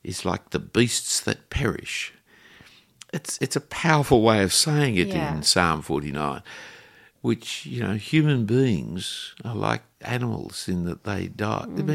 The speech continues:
Speaker 1: it doesn't work poetically. The English is kind of clunky in one sense, but it's meant to be clunky. <laughs> That's what,
Speaker 2: Yeah,
Speaker 1: that's
Speaker 2: yeah.
Speaker 1: what carries its power.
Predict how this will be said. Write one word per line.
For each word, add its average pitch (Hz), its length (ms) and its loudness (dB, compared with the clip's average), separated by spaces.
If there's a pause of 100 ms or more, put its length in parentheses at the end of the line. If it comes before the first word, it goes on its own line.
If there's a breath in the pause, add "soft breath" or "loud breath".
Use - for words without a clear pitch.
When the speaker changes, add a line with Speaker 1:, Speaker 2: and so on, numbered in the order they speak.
(100)
Speaker 1:
it - 60 -12
doesn't 139 480 -4
work 104 540 -2
poetically. 101 640 0 (120)
The 117 100 -6
English 120 440 4
is 87 200 0
kind - 260 -6
of - 80 -8
clunky 190 400 0
in 87 140 -4
one 82 200 -2
sense, 87 280 -6
but 143 160 -4
it's - 120 -10
meant 247 220 2
to - 60 -4
be 92 100 2
clunky. - 480 -6
<laughs> - 40 -20
That's 120 280 4
what, 135 260 8 (180)
Speaker 2:
Yeah, 156 300 -2
Speaker 1:
that's 123 180 -2
Speaker 2:
yeah. - 80 2
Speaker 1:
what - 220 0
carries 131 480 8
its 110 140 -2
power. - 500 2